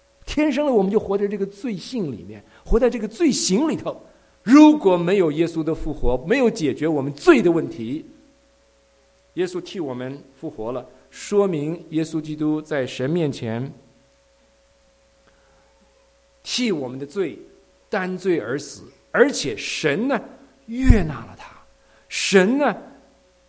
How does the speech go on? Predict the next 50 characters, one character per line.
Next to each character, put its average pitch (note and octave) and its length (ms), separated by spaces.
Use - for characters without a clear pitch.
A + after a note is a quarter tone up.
接 E4+ 280
受 - 440
他 A3+ 240
替 - 340
众 A#3 260
人 C#3+ 260
代 G#3+ 200
死， - 400
而 C4 140
且 A3 100
他 D4 240
的 D4 100
代 B3+ 200
死 - 180
有 E3+ 200
功 D#4+ 300
效， D4 420
所 G3+ 280
以 - 80
他 - 200
能 D3+ 160
从 C#3 140
死 - 220
里 G2+ 100
出 - 240
来。 - 180
当 D4+ 140
他 C#4+ 100
从 D4 160
死 D4+ 240
里 C#4+ 120
出 D#4 180
来 C4+ 120
的 A3 100
时 G#3+ 80
候， - 80
说 - 280
明 D#3+ 180
我 A2 140
们 A2 120
众 D#3 200
人 A#2+ 80
的 B2 80
罪 B2 200
都 E3 320
得 G#2 180
着 G2+ 180
赦 G#2+ 400
免 E2+ 200
了。 - 80